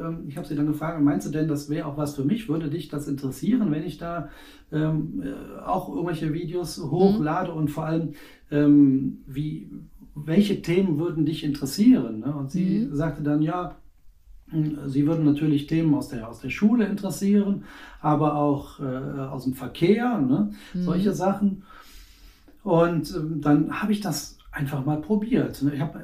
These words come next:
Speaker 1: hab mir erst Gedanken machen müssen, wie kriege ich denn überhaupt eigentlich komplexe Rechtsthemen
Speaker 2: Mhm.
Speaker 1: in eine Minute gepackt. Damals
Speaker 2: Ganz
Speaker 1: gab's
Speaker 2: genau.
Speaker 1: TikTok ja nur, ne, begrenzt auf eine Minute. Heutzutage kann man ja auch bei TikTok längere Videos hochladen, aber damals war's nur eine Minute.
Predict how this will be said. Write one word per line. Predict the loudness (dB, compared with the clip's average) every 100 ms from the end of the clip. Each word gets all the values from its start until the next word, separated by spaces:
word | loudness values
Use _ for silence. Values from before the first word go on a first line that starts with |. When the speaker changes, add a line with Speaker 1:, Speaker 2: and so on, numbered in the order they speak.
| -4
Speaker 1:
hab | -4 0
mir | 2
erst | 2 2
Gedanken | 0 2 2 4 2
machen | 2 0 2
müssen, | 2 0 -2
wie | -2 -4
kriege | 0 0 2
ich | 0 2
denn | 2 2
überhaupt | 0 0 2 4 2 0 -10 -20 -20 -12
eigentlich | 2 2 4 2 0 -2
komplexe | 2 4 4 0 -2 -4
Rechtsthemen | -2 -4 -6 -18 4 6 8 8 6 2 -4 -8
Speaker 2:
Mhm. | -2 0 2 4
Speaker 1:
in | 4 4
eine | 4 4 6
Minute | 8 8 8 6 6
gepackt. | 2 2 -2 -4 -12
Damals | -4 0 2 2
Speaker 2:
Ganz |
Speaker 1:
gab's | 2 0 0
Speaker 2:
genau. | 0 2
Speaker 1:
TikTok | 2 2
ja | 4
nur, | 4 2 0
ne, | 0 -2
begrenzt | -4 -4 -2 0 0 0
auf | -4 2
eine | 6 6
Minute. | 6 2 2 2
Heutzutage | -2 -2 -2 0 -2
kann | 0 2
man | 4
ja | 2
auch | -2
bei | -8
TikTok | -12 -8 -6 -2
längere | 2 2 2
Videos | -4 -6 -8 -6
hochladen, | -6 -6 -6
aber | -6 -6
damals | -4 -6 -4
war's | -6 -2
nur | -2
eine | 0 -2
Minute. | -2 0 2 4 0